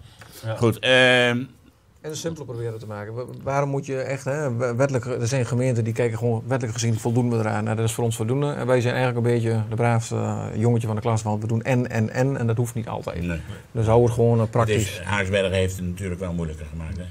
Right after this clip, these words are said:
Speaker 1: Jazeker. Jazeker.
Speaker 2: Goed.
Speaker 1: En nog niet,
Speaker 2: Ehm,
Speaker 1: nog niet meer klaar, hè?
Speaker 3: Nee.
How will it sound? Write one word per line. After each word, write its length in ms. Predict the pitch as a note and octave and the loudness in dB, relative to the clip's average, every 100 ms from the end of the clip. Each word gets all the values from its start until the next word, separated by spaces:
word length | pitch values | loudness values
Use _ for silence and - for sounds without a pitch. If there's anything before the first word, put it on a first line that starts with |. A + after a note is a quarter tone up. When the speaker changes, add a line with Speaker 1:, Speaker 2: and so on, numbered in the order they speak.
| - G2 | -14 -10
Speaker 1:
Jazeker. 540 | G#2 G#2 A2 A#2+ - - - A#2+ F#2 | -6 -4 -2 -4 -6 -16 -14 -12 -8
Jazeker. 280 | A2 G2+ A#2 | -8 -4 -4
Speaker 2:
Goed. 180 | F#2 | -4
Speaker 1:
En 120 | - A2 | 0 4
nog 80 | A#2+ | 6
niet, 80 | A#2+ | 6
Speaker 2:
Ehm, 160 | A#2+ | 6
Speaker 1:
nog 160 | A#2+ A#2+ | 4 4
niet 100 | G#2 | 4
meer 120 | G2+ | 2
klaar, 240 | G2 F#2 F2+ | 0 -2 -2
hè? 60 | |
Speaker 3:
Nee. 20 | D#3 | -2